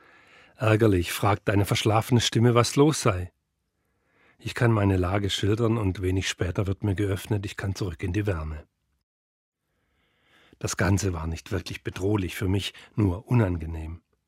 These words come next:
Denn ich hatte zwar keinen Haus-, aber immerhin meinen Autoschlüssel. Und das Auto hätte mir im echten Notfall eine Heizung geboten. Und ohne Einlass ins Haus hätte ich mir dann auch irgendwo in der Nähe ein Hotel suchen können.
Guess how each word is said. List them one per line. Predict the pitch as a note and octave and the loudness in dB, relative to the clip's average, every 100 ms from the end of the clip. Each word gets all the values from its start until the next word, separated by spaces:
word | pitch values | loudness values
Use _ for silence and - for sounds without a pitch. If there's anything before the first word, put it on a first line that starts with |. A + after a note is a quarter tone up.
| _ _ _ - - | _ _ _ -6 2
Denn | G#2 | 2
ich | G2 | 2
hatte | G#2 G#2 | 0 -2
zwar | F#2 G2 | -2 -4
keinen | F2+ - E2+ E2 - | -4 -6 -6 -4 0
Haus-, | A2+ A2+ - | 2 2 0
aber | G2+ G2 F#2+ | -2 -2 0
immerhin | G#2+ G2+ G#2 | 2 4 2
meinen | F#2+ F2+ F2 | 2 0 -2
Autoschlüssel. | G2 A#2 B2+ G#2 G2+ E2+ G#2 - _ _ _ _ _ _ - - - - | -2 -2 -2 -2 -4 -4 -8 -10 _ _ _ _ _ _ -20 -18 -18 -6
Und | A#2 | -2
das | G#2 - | -2 -2
Auto | B2 C3+ C3+ | 4 6 6
hätte | G#2 G2+ | 2 2
mir | F#2 | 0
im | F#2+ | 0
echten | A#2+ - - A2 | -4 -6 0 2
Notfall | G#2 G2 - G2 | 2 -2 -4 -4
eine | F2 F2 E2+ | -4 -4 -4
Heizung | F2+ - F#2+ | -6 -4 -6
geboten. | F2 E2+ F#2 F2+ - G#2 _ _ _ _ _ - | -6 -8 -10 -10 -16 -16 _ _ _ _ _ -14
Und | - B2 | -6 -4
ohne | C#3+ A#2 G#2+ | 2 4 4
Einlass | G#2 G#2+ G2+ - | 4 2 2 0
ins | G#2+ - | -2 0
Haus | G#2+ G#2+ - | -2 -2 -4
hätte | A2 | -6
ich | A2 G#2+ | -6 -6
mir | G2+ | -4
dann | G2 | -4
auch | F2+ - | -4 -4
irgendwo | D3+ A2+ G2+ G2+ F#2 | -2 0 -2 -4 -4
in | |
der | F2+ | -2
Nähe | F#2 G2 F#2 | -2 -2 -4
ein | F#2 E2+ | -8 -8
Hotel | G2 - A2 G2 | -8 -4 -4 -4
suchen | G2 E2+ F#2+ | -8 -10 -12
können. | - G2 F2+ | -10 -10 -10